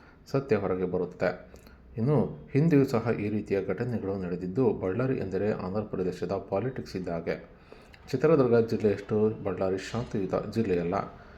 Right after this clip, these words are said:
ಇನ್ನು ಗಣರಾಜ್ಯೋತ್ಸವದ ವೇಳೆ ಸರ್ಕಾರದ ಭಾಷಣ ಓದುವುದಿಲ್ಲ ಎಂಬ ರಾಜ್ಯಪಾಲರ ಹೇಳಿಕೆ, ಅದು ಗಣರಾಜ್ಯೋತ್ಸವದ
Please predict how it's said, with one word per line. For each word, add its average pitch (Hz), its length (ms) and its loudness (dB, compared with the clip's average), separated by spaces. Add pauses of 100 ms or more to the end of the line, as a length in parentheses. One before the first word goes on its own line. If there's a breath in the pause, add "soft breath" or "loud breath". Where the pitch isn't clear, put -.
(200 loud breath)
ಇನ್ನು 120 180 0
ಗಣರಾಜ್ಯೋತ್ಸವದ 127 760 4
ವೇಳೆ 107 240 6
ಸರ್ಕಾರದ 107 600 0
ಭಾಷಣ 95 220 0 (180)
ಓದುವುದಿಲ್ಲ 95 480 0 (100)
ಎಂಬ 98 120 -2 (280)
ರಾಜ್ಯಪಾಲರ 107 540 0
ಹೇಳಿಕೆ, 92 300 -2
ಅದು 110 260 2 (140)
ಗಣರಾಜ್ಯೋತ್ಸವದ 104 760 2